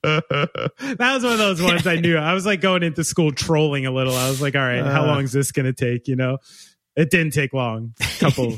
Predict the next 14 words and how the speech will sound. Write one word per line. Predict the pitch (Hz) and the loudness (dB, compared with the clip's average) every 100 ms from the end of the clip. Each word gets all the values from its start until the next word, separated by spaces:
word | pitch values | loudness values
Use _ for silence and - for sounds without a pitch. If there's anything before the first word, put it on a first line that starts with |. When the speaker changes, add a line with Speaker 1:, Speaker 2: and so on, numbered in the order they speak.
| - | -10
Speaker 2:
<laughs> | - | -4
Speaker 1:
couple | - 143 139 | 0 0 -2
classes. | 135 110 107 120 110 - | -2 -4 -4 -8 -12 -8
I | 117 | -6
was, | 110 110 - - | -4 -4 -8 -8
and | - 214 | 0 2
they, | 285 | 4
they | 277 208 294 | 0 0 0
duct | 196 - 254 269 - | 0 -2 -2 -2 -2
taped | 185 147 - | 0 0 -2
it. | 123 113 _ - - - - - - | -6 -6 _ -12 -8 -8 -10 -14 -4
Speaker 2:
Really? | 247 269 508 494 440 - - - | 0 2 4 2 0 -6 -18 -4
Speaker 1:
Yeah, | 320 302 294 | 0 2 2
I, | 233 220 | 2 0